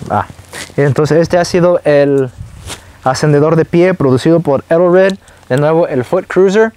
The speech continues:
Gracias por visitarnos, ah, ah, visítenos en bartlett man punto com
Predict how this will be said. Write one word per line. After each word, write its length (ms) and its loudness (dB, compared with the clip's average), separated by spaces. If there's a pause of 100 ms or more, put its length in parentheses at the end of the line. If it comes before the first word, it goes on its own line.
(460)
Gracias 240 -2
por 160 -2
visitarnos, 880 -2
ah, 420 0 (1120)
ah, 120 -2
visítenos 380 -4
en 140 -2
bartlett 280 -2
man 160 -4
punto 220 -4
com 260 0